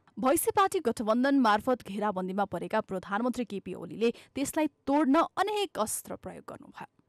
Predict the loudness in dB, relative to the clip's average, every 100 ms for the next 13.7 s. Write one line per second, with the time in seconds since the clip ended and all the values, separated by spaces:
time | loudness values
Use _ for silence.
0 | _ -8 -6 -4 -4 -4 -8 -8 -4 -6
1 | -2 0 2 0 0 2 4 2 -2 -4
2 | 0 0 -2 0 -2 -2 -12 0 2 2
3 | 2 2 0 -2 0 0 2 0 2 2
4 | 4 4 6 4 4 0 4 2 2 -4
5 | -4 -8 -10 -6 -4 2 2 0 _ _
6 | -20 -6 0 2 0 -2 0 0 0 -4
7 | -2 0 2 2 0 -2 -10 -6 -2 -2
8 | 0 0 0 0 0 0 0 0 -2 -4
9 | -6 0 2 2 -2 -6 -4 0 0 0
10 | -2 -8 -6 -2 2 4 2 -2 -6 -8
11 | -10 -10 -10 2 4 4 2 -8 -18 -4
12 | -2 0 0 0 0 -2 -2 -2 -2 -4
13 | 2 0 2 -6 -6 2 2